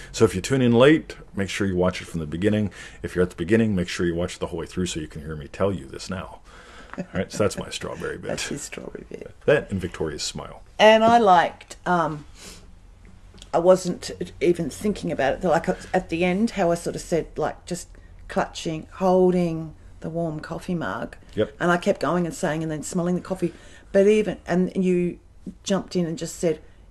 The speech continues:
Speaker 2: even that could be it.
Speaker 1: Yep, totally.
Speaker 2: Just feeling that warm coffee mug, just like, I don't know,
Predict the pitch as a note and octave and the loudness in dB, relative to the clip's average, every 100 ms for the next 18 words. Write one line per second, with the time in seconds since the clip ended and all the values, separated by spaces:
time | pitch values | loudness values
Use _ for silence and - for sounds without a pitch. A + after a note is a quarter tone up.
0 | - G#3 F#3+ F3 E3+ - E3+ F3+ E3+ D3+ | 0 2 2 2 2 -2 -4 0 2 0
1 | - - - - - - - - G#2 D#2+ | -2 -12 -10 -4 -4 -4 -10 -2 0 0
2 | A#3 - - - G#3+ A3 G3+ D#3+ B2+ A#2 | -2 -2 -6 -2 0 2 2 2 0 -4
3 | F3 - - - - - - E3 - - | -6 -12 -18 -20 -20 -12 -4 -4 -4 -10
4 | D#3+ F3 F3 F3 E3+ E3+ - E3+ - F3+ | -4 0 2 2 -2 -8 -14 -12 -4 -4
5 | - - - - - - - - - - | -4 -10 -14 -16 -16 -16 -14 -12 -12 -10
6 | - F#3+ F3+ - D#3+ C#3+ - - - - | -8 -6 -6 -6 -6 -6 -6 -10 -10 -8
7 | - - - F3 D#3+ E3 E3 - | -8 -8 -8 -6 -4 -4 -4 -6